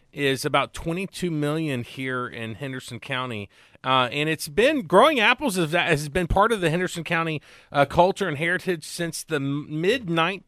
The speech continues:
uh, excuse me, mid seventeen hundreds. And, uh,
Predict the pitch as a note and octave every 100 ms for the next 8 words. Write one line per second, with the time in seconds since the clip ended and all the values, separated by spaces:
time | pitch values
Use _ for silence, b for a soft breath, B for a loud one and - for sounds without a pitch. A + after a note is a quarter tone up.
0 | F3 D#3+ - G#3+ G#3 C#3+ A2 C#3+ A#3+ C4
1 | - - A3 D#4 C#4+ A#3 G3+ E3 F#3+ D3+
2 | A#2+ A2+ B2 - b b b b b D#3
3 | E3 D#3+ D3 C#3